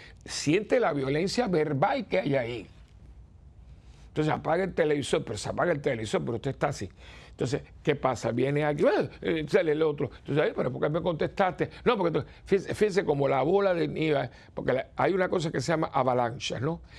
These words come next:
¿Qué cosa es una avalancha? Una avalancha es un poquito de nieve que estaba de arriba, arriba, arriba, y entonces fue, ca-, des-, se desprendió y fue cogiendo, y fue cogiendo, y fue, y cuando viene a ver, esa bolita de nieve es una cantidad de nieve que, que puede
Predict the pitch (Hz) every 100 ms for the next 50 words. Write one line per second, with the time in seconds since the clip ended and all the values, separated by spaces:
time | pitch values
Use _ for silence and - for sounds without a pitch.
0 | - - 202 170 190 147 139 120 113 -
1 | - - - 156 190 214 214 - 190 170
2 | - 151 175 165 185 185 185 175 147 -
3 | 131 147 165 185 196 180 190 202 196 185
4 | 196 - - - - 135 147 139 - -
5 | 127 - - 143 156 151 - - 156 156
6 | - 180 175 180 185 - - 123 143 160
7 | 147 131 139 107 143 - 143 127 127 127
8 | - - 131 131 127 123 151 160 180 180
9 | - - 120 139 139 143 151 160 165 175
10 | - - - - - - - - 147 165
11 | 170 175 156 147 131 127 120 151 139 160
12 | 175 165 247 - - - 120 - 131 156
13 | 240